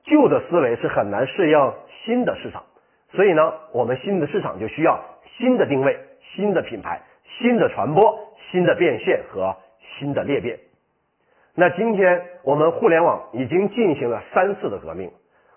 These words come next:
第一次革命是搜索引擎的革命红利。各位，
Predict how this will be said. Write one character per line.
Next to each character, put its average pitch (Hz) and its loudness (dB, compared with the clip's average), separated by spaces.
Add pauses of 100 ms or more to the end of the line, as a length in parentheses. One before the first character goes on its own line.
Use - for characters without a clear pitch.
(120)
第 127 4
一 131 2
次 151 2
革 135 2
命 175 0 (180)
是 123 -6 (100)
搜 233 4
索 151 0
引 135 -2
擎 143 -4
的 143 2
革 139 0
命 143 0
红 107 -8
利。 147 -8 (800)
各 185 4
位， 196 8